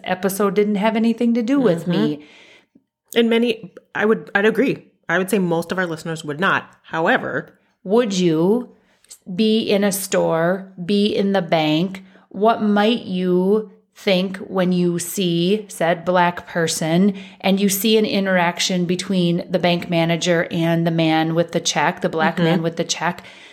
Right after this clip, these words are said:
Speaker 1: The action is what we say all the time is, "What's your first thought? What do
Speaker 2: Correct.
Speaker 1: you start to think? What do you feel or think when a black person speaks in a space?" You had a great line in that episode,
Speaker 2: Oh,
Speaker 1: Natasha.
Speaker 2: did I?
Speaker 1: You
Speaker 2: Congratulations,
Speaker 1: did.
Speaker 2: me.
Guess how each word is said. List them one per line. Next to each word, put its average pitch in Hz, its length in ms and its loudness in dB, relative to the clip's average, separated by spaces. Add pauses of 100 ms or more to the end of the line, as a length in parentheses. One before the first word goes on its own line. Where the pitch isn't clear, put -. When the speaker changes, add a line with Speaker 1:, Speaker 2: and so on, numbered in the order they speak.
(200)
Speaker 1:
The 202 240 0
action 170 840 0 (180)
is 190 300 0
what - 160 -2
we 202 160 2
say 185 280 2
all 175 240 0
the 170 120 2
time 165 600 -2
is, 175 160 -2
"What's 190 320 0
your 196 120 0
first 180 380 -2
thought? 143 360 -6
What - 220 -20
do - 60 -20
Speaker 2:
Correct. 190 200 2
Speaker 1:
you 196 140 2
start 185 300 -2
to 170 120 -4
think? 208 500 0 (280)
What 214 280 0
do 285 80 2
you 302 260 2
feel 220 540 0
or 196 200 2
think 196 340 -2
when 185 180 0
a 180 40 2
black 180 340 2
person 180 380 0
speaks - 540 -2
in 156 180 -4
a 147 60 -4
space?" 143 500 -4
You 208 220 2
had 214 320 2
a 180 180 -2
great 190 460 -2
line 180 340 2
in 180 200 0
that 170 200 0
episode, 180 460 -2
Speaker 2:
Oh, - 40 -6
Speaker 1:
Natasha. 180 500 2
Speaker 2:
did 165 160 2
I? 208 140 -2
Speaker 1:
You 269 60 -2
Speaker 2:
Congratulations, 190 880 0
Speaker 1:
did. 131 40 -8
Speaker 2:
me. 170 320 -2